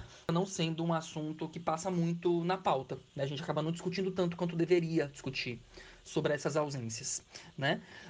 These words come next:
De um ponto de vista mais teórico, assim, eu, eu particularmente hoje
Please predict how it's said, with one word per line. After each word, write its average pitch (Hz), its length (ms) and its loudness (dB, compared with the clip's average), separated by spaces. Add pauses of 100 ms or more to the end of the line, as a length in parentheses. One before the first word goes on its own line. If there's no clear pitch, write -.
De 139 160 4
um 180 80 8
ponto 262 180 4
de 226 120 -2
vista 214 180 0
mais 185 220 2
teórico, 151 600 4
assim, 139 280 -4
eu, 131 160 0
eu 156 160 0
particularmente 156 800 -2
hoje 165 440 2